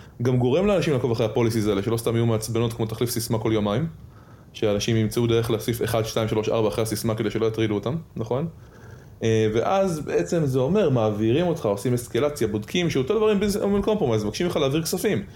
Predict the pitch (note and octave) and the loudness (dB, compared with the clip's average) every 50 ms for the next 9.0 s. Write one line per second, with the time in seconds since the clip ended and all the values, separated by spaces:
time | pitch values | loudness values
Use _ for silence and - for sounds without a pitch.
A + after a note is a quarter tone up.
0 | - - - - - - - A#2+ A#2+ - A#2 A#2 A2+ A#2 A2 G#2+ A2 - E3+ E3+ | -20 -20 -20 -20 -8 -2 -2 -2 0 0 0 0 2 2 2 2 2 2 2 4
1 | E3 D#3+ B2 A#2+ - - B3 D#4+ D#4+ A#3+ A3+ F#3 D3 E3 E3+ E3 C3+ A2 - - | 4 2 2 0 0 0 0 0 0 0 2 0 2 2 2 0 0 -2 0 0
2 | B2 D#3 D#3+ E3+ D#3+ D3+ D3+ D3 D3 C3+ B2 C3 C3+ B2+ B2 A#2+ - B2 - - | 0 0 0 0 0 0 0 2 2 2 0 0 0 0 0 -2 -2 -4 -2 -2
3 | G#3 G#3+ A3 A3 A3 G#3+ F3+ C3+ B2 A2 A2+ C3+ C#3+ C#3 - C3 - - - - | 0 0 2 2 2 2 2 2 2 2 2 0 0 0 -2 -2 -4 -6 -10 -18
4 | - - - - - C3 C#3+ C#3+ - C#3+ C3+ B2 A#2 A#2 A2 G#2 - D3+ D#3+ E3 | -20 -20 -20 -6 -4 -2 -2 0 -2 -2 -2 -2 -2 -2 -2 -2 -2 -2 0 0
5 | F3+ F3 E3+ D#3 C#3+ C#3 - - - - - - - - - D3+ D#3 C#3+ C3 B2+ | 2 2 0 0 -2 -4 -8 -14 -20 -20 -20 -20 -12 -6 -2 -2 0 2 2 2
6 | A#2+ A#2 A2+ A2+ - - - - G#2+ - - A2+ - - A#2 A2 A2 - A2 A2+ | 2 2 -2 -4 -10 -14 -8 -8 -6 -4 -4 -4 -2 -2 -2 -2 -2 0 0 0
7 | A2+ A2+ G#2+ F#2+ F#2 A2 - - - - - - - - - - A2 A2+ - - | 0 0 0 0 -2 -4 -6 -12 -18 -20 -20 -20 -20 -12 -6 -4 -4 -4 -2 0
8 | - G#3 A3+ A3 - C4 - - - - - - - D3+ A2+ - - - - | 0 0 0 0 -2 -4 -4 -6 -8 -6 -4 -2 0 -2 -2 -2 -4 -10 -14